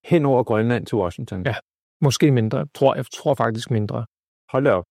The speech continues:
Speaker 1: Så begynder man at forstå, hvad det er for en udfordring, amerikanerne ser.
Speaker 2: Ja. Jeg tror, der, der er flere ting, der spiller sammen. Man må sige, U S A har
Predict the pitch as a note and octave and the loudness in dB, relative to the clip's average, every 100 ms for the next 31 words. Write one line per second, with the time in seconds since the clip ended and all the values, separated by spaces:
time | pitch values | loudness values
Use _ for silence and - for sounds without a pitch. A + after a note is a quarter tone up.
0 | _ _ - B2 B2+ B2 A2+ G#2 A2+ - | _ _ -4 0 0 2 0 -2 -4 0
1 | B2+ G2+ G#2 G#2 A2+ A2 A#2 A2 A2 F#2 | 2 2 2 0 -2 -2 -2 -2 -4 -4
2 | G2 G2+ F#2+ F#2+ A2+ G#2+ G2 F#2+ G#2+ G#2 | -6 -6 -6 -8 -10 -10 -10 -8 -8 -8
3 | - - B2 - _ _ _ _ B2 C#3+ | -6 -4 -4 -6 _ _ _ _ -4 2
4 | C#3 D3+ D#3+ C#3+ F3+ F3 E3+ D#3 D3 - | 2 2 2 2 4 4 4 0 -2 -2
5 | C3+ A#2+ C3 - C#3 C3 C3 C3 D3 C#3 | -2 0 -4 -4 -4 -4 -2 0 0 0
6 | - _ E3+ D3 - E3+ D#3+ E3 D3 | -4 _ 2 4 4 2 2 2 0